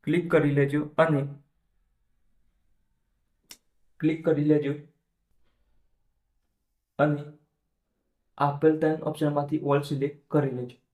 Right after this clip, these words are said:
અને ત્યાર પછી તમને વીડિયો લાઇનસર જોવો હોય તો તમે પ્લેલિસ્ટમાં આવી જજો. શામાં આવી જજો? પ્લેલિસ્ટ લખેલું છે, તેના અંદર તમને વીડિયો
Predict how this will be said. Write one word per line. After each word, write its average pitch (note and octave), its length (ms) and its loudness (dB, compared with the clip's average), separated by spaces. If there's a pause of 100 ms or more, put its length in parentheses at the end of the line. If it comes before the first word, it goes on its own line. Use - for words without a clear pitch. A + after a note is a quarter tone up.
(180)
અને D#3 200 2 (500)
ત્યાર F3+ 200 4
પછી D#3 280 -2 (460)
તમને D#3 240 0
વીડિયો D3 340 2
લાઇનસર D#3 300 -2
જોવો D#3 260 4
હોય D#3+ 200 0
તો D3 80 -8
તમે D#3 220 0 (240)
પ્લેલિસ્ટમાં D3 560 2
આવી B2+ 220 -2
જજો. - 100 -6 (380)
શામાં D3+ 260 4
આવી D3 180 4
જજો? D3 160 0 (720)
પ્લેલિસ્ટ C#3+ 440 2
લખેલું D3 360 0
છે, C#3+ 140 -2 (440)
તેના D3 300 0
અંદર D3+ 180 0
તમને D#3 260 -2
વીડિયો D3 380 -4